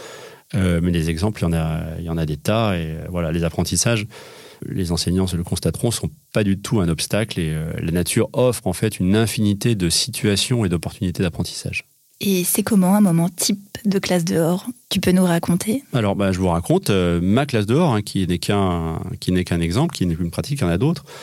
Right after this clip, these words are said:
Speaker 1: Il y a une phase de préparation qui se passe dans la classe. On va s'équiper concrètement, c'est-à-dire que les enfants arrivent le matin avec, euh, avec leurs, leurs bottes. Euh,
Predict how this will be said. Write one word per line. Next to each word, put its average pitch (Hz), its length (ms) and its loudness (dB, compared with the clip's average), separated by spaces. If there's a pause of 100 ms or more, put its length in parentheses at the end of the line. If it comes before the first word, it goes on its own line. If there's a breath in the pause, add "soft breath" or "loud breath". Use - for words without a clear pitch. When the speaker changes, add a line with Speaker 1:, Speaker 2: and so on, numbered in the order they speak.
(360 loud breath)
Speaker 1:
Il 90 60 -2
y 110 60 4
a 123 60 4
une 120 60 0
phase 113 160 0
de 101 80 0
préparation 92 580 0
qui - 180 -8
se - 140 -4
passe 85 180 0
dans 80 100 -2
la 76 120 0
classe. 160 400 2
On 87 100 0
va 82 540 0
s'équiper - 500 0
concrètement, 104 640 0
c'est-à-dire 90 220 -8
que - 60 -2
les 80 100 -2
enfants 95 400 -2
arrivent 92 320 -2
le 90 80 -2
matin 98 420 -2
avec, 90 240 -6
euh, - 420 -6
avec - 280 -10
leurs, 87 260 -4
leurs 87 140 -4
bottes. 135 540 0
Euh, 90 140 -2